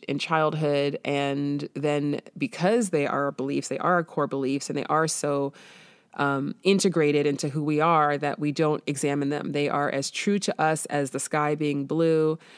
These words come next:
and the sun rising in the east, right? And so whenever you have anything going on in your life, particularly when it's a pattern that keeps repeating,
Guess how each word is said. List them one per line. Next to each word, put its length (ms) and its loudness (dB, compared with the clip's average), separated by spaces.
and 340 -2
the 60 0
sun 480 0
rising 380 2
in 100 0
the 180 -6
east, 360 -6
right? 340 0
And 120 0
so 540 0
whenever 340 2
you 120 2
have 220 2
anything 440 2
going 280 2
on 140 2
in 80 0
your 120 0
life, 320 0
particularly 600 -2
when 260 -4
it's 180 -4
a 60 -2
pattern 600 0
that 160 -4
keeps 440 -6
repeating, 680 -2